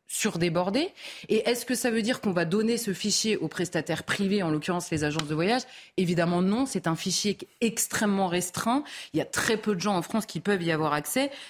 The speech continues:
Donc c'est ultra réglementé. Gérald Darmanin ne pourra pas faire ça. Donc on, on comprend pas très bien, surtout la mise en œuvre. On comprend l'idée,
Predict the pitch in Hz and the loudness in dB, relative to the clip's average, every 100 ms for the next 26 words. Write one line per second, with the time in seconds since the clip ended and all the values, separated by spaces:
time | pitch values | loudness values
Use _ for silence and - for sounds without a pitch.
0 | - 170 156 - 208 - 190 185 - 190 | -4 -2 0 0 0 0 -2 0 -2 0
1 | 175 165 170 170 247 208 151 160 170 214 | 0 2 0 0 0 0 0 2 2 2
2 | 240 - 202 196 190 185 - 139 156 190 | 2 0 0 0 0 -2 -2 -2 0 -2
3 | - 180 165 190 180 214 220 226 - 202 | 0 0 0 -2 -2 0 0 0 0 0
4 | 214 269 - - - _ - - 185 240 | 2 0 -4 -20 -20 _ -8 -4 0 2
5 | 175 226 226 208 165 175 208 190 240 214 | 2 2 2 2 2 0 0 2 2 2
6 | 190 240 294 | 2 0 -2